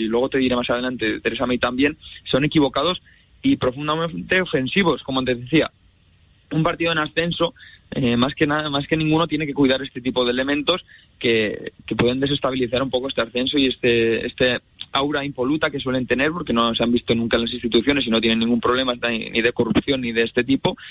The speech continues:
Y entonces lo que ha considerado Tim Farron, que ante la duda de si estos comentarios pueden ser dañinos o no, ha dicho, "Oye, mira, David Ward, te tienes que ir porque nosotros no queremos vernos perjudicados".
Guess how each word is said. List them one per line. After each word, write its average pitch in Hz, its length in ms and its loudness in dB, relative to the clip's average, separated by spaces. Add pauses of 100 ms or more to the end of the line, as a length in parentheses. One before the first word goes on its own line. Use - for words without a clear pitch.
(340)
Y - 80 2
entonces 180 300 2
lo 170 100 0
que 165 60 -2
ha 160 160 -2
considerado 151 400 0
Tim 147 180 -8
Farron, 151 240 -2
que 120 240 -4
ante 113 220 -4
la 117 120 -2
duda 143 320 2
de 120 340 0
si 127 60 -6
estos 135 200 -2
comentarios 131 420 -2
pueden 123 220 0
ser 117 120 0
dañinos 113 400 -2
o 117 60 0
no, 156 180 2
ha 147 60 0
dicho, 120 260 -4
"Oye, 107 160 0
mira, 107 280 0 (220)
David 113 240 2
Ward, 127 220 4
te 123 80 -4
tienes 127 260 -2
que 127 140 2
ir 156 180 2 (400)
porque 120 180 -2
nosotros 131 280 0
no 135 100 0
queremos 123 340 0
vernos 120 280 -2
perjudicados". 127 720 0